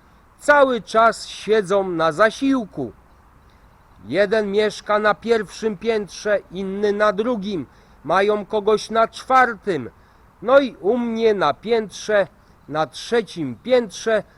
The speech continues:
też mają kolesia, o którym kiedyś opowiadałem, że wlazłem do niego do chaty, a on siedzi na golasa na kibelku.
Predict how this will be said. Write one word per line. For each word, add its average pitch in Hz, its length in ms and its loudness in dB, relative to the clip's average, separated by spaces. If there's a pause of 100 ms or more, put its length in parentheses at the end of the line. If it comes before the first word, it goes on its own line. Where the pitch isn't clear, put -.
(260)
też 254 360 2
mają 180 480 2
kolesia, 202 680 0 (720)
o 143 140 -4
którym 226 460 -4
kiedyś 208 380 -2
opowiadałem, 190 840 0 (680)
że 156 260 -2
wlazłem 196 800 2
do 180 120 0
niego 196 320 2
do 190 140 0
chaty, 220 440 0
a 160 40 -4
on 180 240 4
siedzi 202 460 -4
na 190 180 0
golasa 190 540 -2
na 180 180 0
kibelku. 226 800 -2